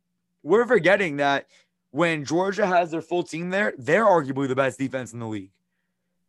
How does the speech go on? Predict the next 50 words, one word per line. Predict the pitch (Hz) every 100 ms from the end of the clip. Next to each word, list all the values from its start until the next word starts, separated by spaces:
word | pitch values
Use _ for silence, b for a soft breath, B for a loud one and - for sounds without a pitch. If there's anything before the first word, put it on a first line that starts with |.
| -
Last | 151 190 196
season, | 190 190 202 185
I | 175
B's | 160 185 180
team | 185 180
was | 175
the | 175
best | 170 160
defense | 175 165 165
in | 160
the | 160
league, | 160 180 170 -
and | 165 160
this | 185 190
season, | 175 156 160 -
up | 165 -
to, | 147
you | 156
know, | 147 143 - -
when | 151
they | 151 151
weren't, | 151 170 160 151 _
when | 151
they | 151 147
weren't, | 143 156 160 135
uh, | 139 135 127 120 120 _ _ _ _ _ _ _ _ - - _ _
when | 156
they, | 156
you | 156 123 143
know, | 135
when | 131
they | 139
weren't | 131 123 156 147 123 -
not | 139 160 -
showing | - 160 156
up | 160
to | 139
games | 143 190 156 147 139
<laughs> |
and | 233 220 208 - - - 156
they | 170
were | 180
actually | 185 170 156
there, | 143 196 196
they | 170
were | 180
dominant | 143 165 175 160 151
defensively | 147 147 160 151 135 147 139
as | 110
well. | 123 151 147 147